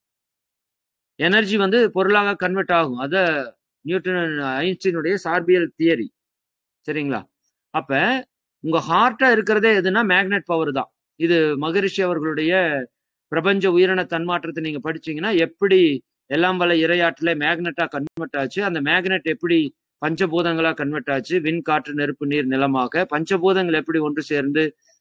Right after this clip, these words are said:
அஹ், ஓரறிவு தாவரம் முதல் ஆறறிவு மனுஷனா வந்துச்சு எப்படிங்கிறதெல்லாம் நீங்க very டீட்டெயில்டா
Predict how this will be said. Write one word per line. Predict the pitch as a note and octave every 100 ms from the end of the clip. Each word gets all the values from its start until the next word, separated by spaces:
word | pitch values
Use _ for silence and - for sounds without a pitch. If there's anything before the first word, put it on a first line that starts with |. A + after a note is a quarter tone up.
| _ _ C3+
அஹ், | C#3 C3+ C3 B2+ B2 A#2+ A2+ A2 G#2 _ _ _ _ C#3
ஓரறிவு | F3 F3+ F3+ F#3 F#3
தாவரம் | E3+ E3+ D#3+
முதல் | D#3 F3 C#3+
ஆறறிவு | D#3 E3 E3 D3
மனுஷனா | D3 D#3 E3+ D3
வந்துச்சு | C3+ C3 - F#3+ F#3 _ _ -
எப்படிங்கிறதெல்லாம் | D3+ D#3 F#3 F3 D#3 D3 F#3 A3
நீங்க | E3+ C3+
very | C#3+ F3 C3
டீட்டெயில்டா | D#3 - E3 D#3